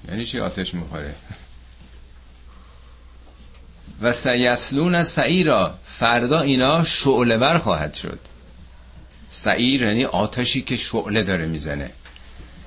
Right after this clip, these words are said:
یعنی در واقع این ظلم و ستمی که داری می‌کنی، دلهایی رو که آتش می‌زنی، کبریتایی است که داری تو خونهٔ دلت می‌ذاری. اینا کلکسیون کبریت درست می‌کنی،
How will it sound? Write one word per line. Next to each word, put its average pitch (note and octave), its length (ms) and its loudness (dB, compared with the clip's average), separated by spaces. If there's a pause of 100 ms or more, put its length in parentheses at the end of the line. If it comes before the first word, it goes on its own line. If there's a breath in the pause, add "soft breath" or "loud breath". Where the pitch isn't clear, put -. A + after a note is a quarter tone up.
(220 loud breath)
یعنی C#3+ 220 4
در D3+ 200 4
واقع C3+ 220 2
این D#3+ 380 2 (520)
ظلم C#3+ 460 2
و C#3 60 2
ستمی D3 480 0
که E3 120 0
داری C3 220 2
می‌کنی، G2+ 460 0
دلهایی A2+ 560 0
رو D3+ 80 2
که D3+ 120 -2
آتش A#2 440 -2
می‌زنی، A#2 380 0
کبریتایی A#2 640 -4
است C#3 140 -4
که C#3 100 -2
داری A#2+ 300 0
تو C3+ 180 -10
خونهٔ G#2+ 480 -2
دلت A#2 460 -2
می‌ذاری. F#2 360 -4
اینا D2 240 -10 (1500 loud breath)
کلکسیون D3 720 2
کبریت C3+ 480 0
درست G#2 380 2
می‌کنی، D2+ 420 -6